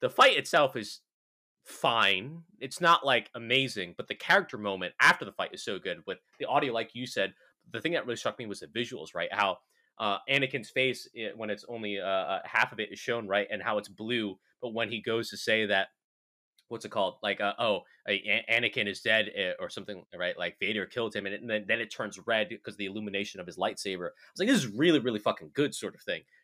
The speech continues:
in terms of the audio and visuals and how we're trying to tell that through the story, uh, uh, the, through, through that medium, instead of just telling it,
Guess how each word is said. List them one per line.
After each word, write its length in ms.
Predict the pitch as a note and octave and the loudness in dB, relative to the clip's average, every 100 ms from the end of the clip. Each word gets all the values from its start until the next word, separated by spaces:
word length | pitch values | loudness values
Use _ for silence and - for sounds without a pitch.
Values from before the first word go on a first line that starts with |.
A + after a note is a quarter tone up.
| - | -20
in 80 | G#2 | -8
terms 260 | B2+ A2 G#2+ | -8 -6 -8
of 100 | G2+ | -8
the 100 | F#2+ | 0
audio 280 | G#2+ A2 G#2 | 0 2 0
and 100 | F#2 | -4
visuals 340 | G#2+ A2 G2+ F#2+ | -6 -6 -8 -8
and 80 | F#2 | -2
how 160 | G#2+ | 0
we're 80 | G2 | 0
trying 220 | - G2+ | -2 -6
to 60 | F#2 | -6
tell 220 | - G2+ | -4 -4
that 120 | G2 - | -4 -8
through 160 | A#2+ G2+ | -10 -10
the 60 | - | -10
story, 500 | - G#2 G2 F2+ - _ _ F#2+ | -6 -6 -6 -8 -12 _ _ -4
uh, 20 | |
uh, 280 | F2+ E2+ F2+ - - | -2 0 -4 -6 -14
the, 140 | F2 _ | -16 _
through, 180 | A#2+ A#2+ | -14 -12
through 220 | - C3+ | -10 2
that 180 | A#2 A2+ | 2 2
medium, 240 | B2 A2+ F#2+ | -2 -2 -2
instead 160 | A2 | -6
of 80 | G#2 | -6
just 180 | G#2+ - | -10 -2
telling 300 | C#3+ A#2+ G2 | 0 0 -2
it, 120 | F#2+ | -10